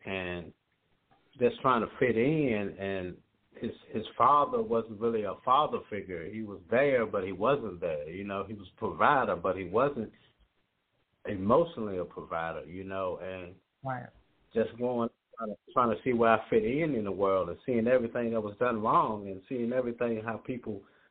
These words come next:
Speaker 1: dealt with relationships and then the domestic violence and going through it with him and my mom and dealing with that and having to take the brunt of that and then still growing up,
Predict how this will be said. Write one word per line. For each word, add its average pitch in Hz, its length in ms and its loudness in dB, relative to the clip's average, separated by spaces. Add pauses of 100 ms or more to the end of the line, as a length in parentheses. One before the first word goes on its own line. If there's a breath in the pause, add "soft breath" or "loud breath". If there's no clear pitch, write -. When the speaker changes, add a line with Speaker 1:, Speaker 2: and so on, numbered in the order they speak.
(480 soft breath)
Speaker 1:
dealt 117 240 2
with 113 200 -6
relationships 104 880 -4
and 98 200 -4
then 113 380 -4
the 113 60 2
domestic 107 460 -2
violence 117 640 2
and 95 240 -8 (460)
going 120 320 0
through 120 240 2
it 104 80 2
with 110 180 4 (340)
him 127 200 -4
and 113 80 -2
my 104 120 0
mom 120 540 4
and 90 200 -4
dealing 139 300 4
with 101 180 -6
that 110 200 2
and 98 180 -6
having 117 240 -4
to 107 140 -8
take 110 220 -6
the 87 80 -10
brunt 127 340 0
of 101 160 -4
that 95 300 -6
and 95 260 -10 (800)
then 123 420 2
still 143 380 4
growing 120 420 -2
up, 139 200 -4